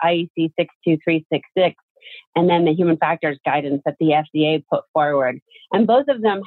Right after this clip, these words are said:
have really great rules that you can just follow. And one of them is that you have to do your human factors validation in the actual environment that the product is going to be used.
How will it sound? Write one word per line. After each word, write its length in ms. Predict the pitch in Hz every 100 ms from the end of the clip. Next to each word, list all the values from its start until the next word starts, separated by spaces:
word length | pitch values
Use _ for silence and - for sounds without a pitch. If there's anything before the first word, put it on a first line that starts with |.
| 190
have 300 | 185 180 175 _
really 320 | 208 208 190 _ 160
great 240 | 180 165 -
rules 480 | 160 180 156 147 - -
that 200 | 175 170
you 160 | 196 202
can 180 | 208 175
just 320 | 175 170 156 _ -
follow. 500 | 143 143 123 - - _ -
And 260 | 175 190 175 190
one 160 | 202
of 100 | 208
them 220 | 180 175 170
is 100 | 170
that 140 | 165 147
you 100 | 180
have 220 | 175 180 -
to 60 |
do 480 | 170 165 170 165 160
your 160 | 160 160
human 240 | 180 170 160
factors 380 | 165 175 160 151
validation 720 | 151 151 151 151 - 156 147 -
in 200 | 180 180
the 120 | 165
actual 460 | 151 147 - 160 156
environment 760 | 151 147 143 151 147 139 139 - 156
that 180 | 160 143
the 140 | 165 160
product 300 | 160 151 147 147
is 100 | 143
going 240 | 143 139
to 60 | 139
be 140 | 143
used. 480 | 139 175 185 156 156